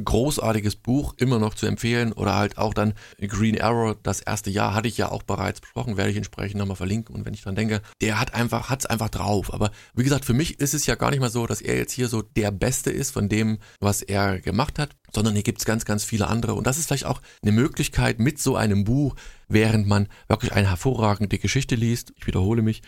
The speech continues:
eben auch für sich so ein paar Künstler zu entdecken. Weil manchmal, also mir geht es oft so, dass man bestimmte Bücher Hefte auch einfach gerne liest, die, ähm, ja, ein, ein sehr ansprechendes Artwork haben, einen besonderen Touch, eine besondere Note. Und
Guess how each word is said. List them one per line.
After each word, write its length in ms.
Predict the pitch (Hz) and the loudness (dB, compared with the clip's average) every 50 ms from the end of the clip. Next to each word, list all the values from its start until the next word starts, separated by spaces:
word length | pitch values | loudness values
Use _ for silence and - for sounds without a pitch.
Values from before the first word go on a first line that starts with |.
| - - _ | -20 -4 _
eben 200 | 101 107 107 110 | 0 2 2 2
auch 140 | - 95 104 | 2 0 0
für 160 | - - 104 | 0 0 2
sich 180 | 107 135 139 | 2 0 2
so 100 | - - | 2 0
ein 120 | 80 95 104 | 2 4 6
paar 240 | - 123 117 110 104 | 6 6 6 4 4
Künstler 420 | - - 120 - - - - 104 | 2 2 2 2 0 0 -2 -2
zu 120 | - - | 0 0
entdecken. 400 | 104 101 101 98 110 - - 107 | 0 2 2 2 0 0 2 2
Weil 100 | 104 104 | 2 4
manchmal, 400 | 104 120 160 - 165 143 139 139 - | 4 4 2 2 0 0 0 0 -2
also 180 | - 113 113 117 | -2 -2 0 0
mir 120 | 127 139 | 2 2
geht 140 | 135 139 - | 0 -2 -2
es 80 | 117 - | -2 -6
oft 180 | 123 - - | -6 -6 -4
so, 220 | - 117 113 110 110 | -4 -2 -2 0 -2
dass 160 | 107 - - | -2 -4 -2
man 220 | 110 107 104 104 - - - - - | -2 -2 -2 -2 -4 -8 -18 -4 -2
bestimmte 340 | 113 - - 151 143 131 113 | 0 2 2 2 2 0 0
Bücher 280 | 101 110 131 147 139 143 | 2 0 0 2 2 0
Hefte 100 | - - | 0 0
auch 140 | 104 - - | -2 -4 -2
einfach 460 | - 104 110 127 - 120 113 - - _ - 95 - | -2 -2 -2 0 0 -2 -4 -4 -8 _ -8 -8 -2
gerne 300 | - - - 120 139 123 | 0 0 0 2 2 2
liest, 520 | 107 101 107 113 120 131 120 - - _ - | 2 2 2 2 2 0 -2 -4 -8 _ -2
die, 240 | 110 104 104 101 104 - - _ | 0 2 2 0 -2 -8 -14 _
ähm, 640 | - 101 101 104 104 101 101 101 101 98 101 101 101 101 - - | -4 0 0 2 2 2 2 2 2 2 2 0 0 -4 -8 -10
ja, 360 | - - 107 107 104 98 92 82 | -6 -2 0 0 2 2 0 0
ein, 200 | - 104 101 - | 0 -2 -2 0
ein 180 | - 101 98 | 2 2 2
sehr 320 | 92 98 113 120 98 - - | 4 4 4 4 4 2 2
ansprechendes 680 | 101 113 123 - - - 104 107 107 110 101 95 95 - | 0 0 0 -2 -2 0 0 0 2 0 0 0 -2 -2
Artwork 520 | - 98 104 120 - - 104 101 - - | 0 2 2 2 2 0 0 0 0 0
haben, 320 | 104 98 98 101 101 101 | 0 0 0 0 0 -4
einen 160 | 98 101 98 92 | -4 -4 -4 -4
besonderen 800 | - 95 - 107 117 120 110 107 104 107 107 104 101 101 98 - - - - | -4 -2 0 0 2 2 2 2 2 2 2 2 2 2 0 -4 -10 -10 -6
Touch, 340 | - 117 120 - - - - | 0 2 2 2 2 -4 -2
eine 140 | - 98 101 | 0 0 0
besondere 400 | 92 - - 107 110 107 101 101 | 0 0 0 0 0 0 2 2
Note. 460 | 101 98 104 113 120 120 - 117 104 104 - - - - _ | 4 4 4 2 2 0 0 -2 -2 -2 -4 -14 -20 -18 _
Und 300 | - 104 104 101 - - | 0 2 2 2 0 -4